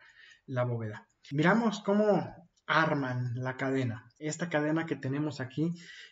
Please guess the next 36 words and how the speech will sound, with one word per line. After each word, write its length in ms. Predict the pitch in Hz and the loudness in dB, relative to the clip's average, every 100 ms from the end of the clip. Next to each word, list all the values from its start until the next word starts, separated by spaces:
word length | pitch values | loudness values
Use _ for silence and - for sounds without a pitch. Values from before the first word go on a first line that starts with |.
| - | -6
es, 440 | 139 143 135 - | 0 0 0 -4
está 240 | - - 143 | -6 -4 -2
armada 400 | 139 143 156 156 | 0 2 2 2
con 160 | 127 | -2
varillas 360 | 120 127 147 135 | -2 0 0 0
de, 380 | 123 117 117 131 | -2 -2 -4 -6
de 160 | 123 | -2
media. 560 | 135 175 147 156 175 - _ | 4 4 4 0 -4 -10 _
Eh, 260 | 127 123 123 | -8 -4 -4
normalmente 540 | 139 151 151 151 156 | -4 -2 0 0 0
recomendamos 800 | 143 131 131 127 135 147 127 - - | -4 -4 -2 -2 -2 -2 -4 -12 -6
por 120 | 120 | -2
lo 80 | 127 | 0
menos 240 | 135 123 | 0 0
la 100 | 120 | 0
varilla 280 | 123 127 123 | 0 0 0
de 40 | |
tres 220 | 139 131 | -2 -4
octavos. 440 | - - 139 143 - | -4 -4 -2 -2 -4
Creemos 380 | 127 127 135 131 | -2 -2 -2 -4
que 80 | |
es 80 | 135 | -6
suficiente 640 | 143 127 135 143 139 151 | -6 -4 0 0 0 -2
para 240 | - 123 131 | -2 -4 -2
bóvedas 480 | 131 135 131 - - | -2 -2 -2 -4 -6
tamaño 320 | 123 131 131 | -4 -2 -2
regular, 420 | 123 123 127 135 | -2 -2 -2 -4
cinco 340 | - 131 131 | -4 -4 -6
por 160 | - 135 | -6 -4
cinco. 460 | 160 151 151 170 170 - - - - - | -2 -2 -2 -4 -6 -14 -18 -20 -20 -10
Eh, 340 | 123 120 123 120 - - | -4 -2 -4 -8 -16 -18
si, 580 | - 127 127 127 127 127 | -10 -6 -4 -4 -6 -10
si 200 | - 127 | -8 -6
ya 140 | 139 | -4
son 180 | 143 139 | -4 -2
más 340 | 139 143 - | 0 -2 -4